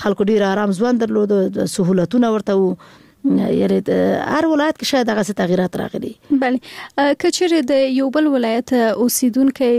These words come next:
Speaker 2: له ستونزې سره مخ وي او یوازې تاسو سره کولی شي چې اړیکه ټینګه کړي، آیا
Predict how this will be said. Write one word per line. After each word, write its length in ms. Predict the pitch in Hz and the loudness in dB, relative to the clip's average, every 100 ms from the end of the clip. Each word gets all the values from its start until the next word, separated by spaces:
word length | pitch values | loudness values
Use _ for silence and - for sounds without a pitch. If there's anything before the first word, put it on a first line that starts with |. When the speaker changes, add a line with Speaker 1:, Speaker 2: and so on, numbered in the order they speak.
| 233 | 0
Speaker 2:
له 80 | 226 - | -2 0
ستونزې 340 | 277 269 262 | 0 2 0
سره 220 | - 254 254 | -2 2 2
مخ 120 | 254 - | 0 0
وي 120 | 254 226 | 0 2
او 20 | 233 240 | 2 2
یوازې 760 | 220 226 233 240 226 220 226 | 2 0 0 0 0 0 -2
تاسو 220 | 262 269 - | -2 -2 -2
سره 200 | 226 214 208 - - - | 0 0 -2 -10 -18 -4
کولی 260 | 254 247 240 - | 0 0 0 -2
شي 60 | |
چې 140 | 233 233 | -2 0
اړیکه 240 | 226 240 240 - | 0 0 -2 0
ټینګه 260 | 247 240 240 | 0 0 -2
کړي، 140 | 254 - 262 | -4 -4 -2
آیا 220 | 262 262 | 0 2